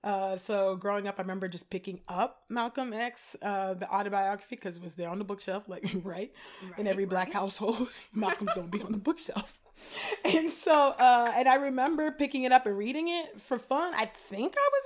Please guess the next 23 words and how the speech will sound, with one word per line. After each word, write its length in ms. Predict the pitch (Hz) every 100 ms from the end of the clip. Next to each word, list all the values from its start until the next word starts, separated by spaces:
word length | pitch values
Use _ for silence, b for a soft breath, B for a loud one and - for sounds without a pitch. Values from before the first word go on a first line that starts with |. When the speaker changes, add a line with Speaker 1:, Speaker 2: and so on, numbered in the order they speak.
| 539
Speaker 1:
in 100 | -
seventh 340 | 453 453 453
grade. 380 | 440 453 466 466 -
I 80 | 226
wanna 360 | 240 294 330
say 180 | 320 294
I 40 |
was 180 | 277 269
about 260 | 254 240 - -
Speaker 2:
<laughs> 120 | -
Speaker 1:
in 140 | 226 214
seventh 420 | 220 220 233 185
grade 460 | 196 196 196 202 - B B -
reading 440 | 226 254 269 247
it 200 | 208 -
because 240 | 233 240
I 100 | 240
didn't 220 | 262 247 -
see 260 | - 262
myself 420 | 269 220 220 196
in 80 | 202
the 80 | 196
curriculum. 680 | 196 190 - - 117 101